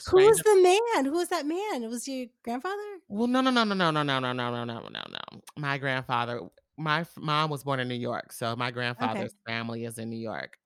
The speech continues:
Speaker 2: um, he was,
Speaker 1: Okay.
Speaker 2: like, the community leader. He was, like, the main
Speaker 1: Oh,
Speaker 2: leader of, like, the
Speaker 1: oh.
Speaker 2: group.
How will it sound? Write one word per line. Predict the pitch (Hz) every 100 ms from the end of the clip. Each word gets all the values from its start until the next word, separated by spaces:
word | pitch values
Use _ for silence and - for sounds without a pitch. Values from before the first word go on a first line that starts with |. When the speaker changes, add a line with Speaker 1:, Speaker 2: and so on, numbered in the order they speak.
| -
Speaker 2:
um, | 135 127 131
he | 143 214
was, | 220
Speaker 1:
Okay. | 208
Speaker 2:
like, | 196
the | - -
community | 220 214 226 247 208 170
leader. | 156 147 90 73 - -
He |
was, | 185 190
like, | 180 -
the | 185
main | 170 170 180 185 202
Speaker 1:
Oh, |
Speaker 2:
leader | 190 175 - - 160 -
of, | -
like, | 156 196 165
the | 170
Speaker 1:
oh. | 214
Speaker 2:
group. | 202 220